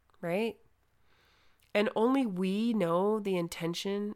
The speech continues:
of our heart and if it really was our best effort. Or if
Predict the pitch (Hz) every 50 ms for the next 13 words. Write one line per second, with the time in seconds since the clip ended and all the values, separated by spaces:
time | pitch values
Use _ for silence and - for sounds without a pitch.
0 | - - 175 170 170 160 160 160 - - 165 165 180 202 - - - 180 175 175
1 | 170 170 - 180 - - 175 175 180 180 180 175 170 170 170 165 160 160 - 156
2 | 151 151 - - 160 151 - 165 - 156 - 240 - _ _ _ - - - -
3 | - - _ - 202 196 196 190